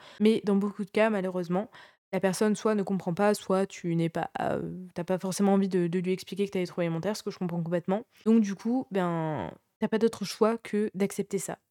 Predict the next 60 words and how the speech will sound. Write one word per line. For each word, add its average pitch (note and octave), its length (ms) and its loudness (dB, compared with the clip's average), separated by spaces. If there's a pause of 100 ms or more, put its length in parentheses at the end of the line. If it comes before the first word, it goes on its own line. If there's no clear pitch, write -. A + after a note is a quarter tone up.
(160)
D'autant A#3+ 200 4
que A#3+ 80 2
malheureusement, G#3+ 640 4 (180)
énormément G#3 400 8
de G#3+ 60 6
personnes G3 360 4
font G#3+ 220 0
des F3 100 2
régimes. D#3+ 280 -2 (340)
Donc G3 220 2
je G#3 160 2
sais A#3 160 -2
que - 60 -12
c'est A3+ 100 -2
déstabilisant, F3 800 -2 (140)
mais G#3+ 80 4
le G#3 60 4
fait C#4 240 0
que F#3+ 400 2
cette G3 180 -4
personne A3 280 0
fasse - 180 -6
un F3+ 60 2
régime, G3 340 2
ça F#3+ 160 0
veut F3 60 2
pas G3 100 2
dire B3 220 -2
qu'elle E3+ 160 2
a F#3 60 2
raison. F#3+ 320 2 (120)
Ça F#3+ 120 2
veut F3 60 4
pas F#3 100 4
dire B3 120 4
que - 80 -14
tu - 140 -12
dois F#3 100 4
faire A3 160 4
la E3+ 100 4
même F#3+ 260 6
chose. E3+ 320 -4 (140)
Moi, A#3 140 6
ce - 60 -4
qui - 160 2
m'aidait, G3 380 6
c'était F#3 260 0
de F#3+ 40 6
me F#3+ 100 6
dire A3 260 0
que G3+ 100 -2
je F3 100 0
savais G3+ 240 -2
que G3 120 -4
quatre-vingt-dix-neuf G3+ 800 2
pour - 140 -10
cent A3+ 140 2
des G3 100 4
régimes F#3+ 360 2 (100)
échouent. F3+ 320 -6